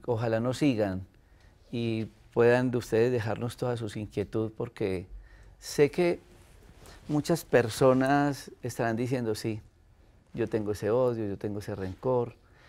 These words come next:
a mí me empezó este problema después de que se me murió mi mamá, qué presa la Navidad, si mi mamá se murió una Navidad". Quiero contarles que mi mamá nació un veinticuatro de diciembre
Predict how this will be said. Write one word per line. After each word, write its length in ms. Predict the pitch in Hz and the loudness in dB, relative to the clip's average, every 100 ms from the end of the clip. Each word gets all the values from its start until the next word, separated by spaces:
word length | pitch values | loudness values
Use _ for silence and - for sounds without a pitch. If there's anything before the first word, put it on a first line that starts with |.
| - _ | -20 _
a 100 | 110 | -4
mí 160 | 117 | -2
me 120 | 113 117 | -2 -4
empezó 480 | 123 113 104 107 | -4 -4 -2 0
este 260 | 104 - 113 | -2 -2 -6
problema 380 | - 110 104 110 | -4 -2 -2 -4
después 220 | 113 107 | -6 -4
de 120 | 107 | -4
que 100 | 113 | -4
se 160 | 117 107 | -6 -6
me 100 | 107 | -4
murió 240 | 101 104 | -6 -6
mi 140 | 104 113 | -6 -6
mamá, 460 | 104 113 135 135 - - - _ | -4 -4 -4 -4 -12 -20 -20 _
qué 140 | 120 | -4
presa 320 | - 120 117 | 0 0 0
la 100 | 120 | -2
Navidad, 540 | 110 104 95 104 120 131 | 0 0 0 2 2 0
si 160 | - | -4
mi 120 | 117 113 | -6 -4
mamá 280 | 107 104 104 | -4 -4 -4
se 120 | 117 | -6
murió 300 | 117 107 104 | -4 -4 -2
una 200 | 104 113 | -2 -4
Navidad". 520 | 120 107 98 110 131 - - - - | -4 -2 -2 -2 -4 -8 -20 -20 -16
Quiero 220 | - 117 120 | 0 0 0
contarles 420 | 120 101 107 123 | -2 -2 -2 -4
que 80 | 127 | -4
mi 100 | 117 | -4
mamá 280 | 101 104 | -2 -2
nació 200 | 131 127 | -4 -4
un 80 | 131 | -4
veinticuatro 500 | 131 123 120 107 110 | -4 -6 -6 -6 -4
de 80 | 123 | -6
diciembre 440 | 117 147 143 131 | -4 -4 -4 -6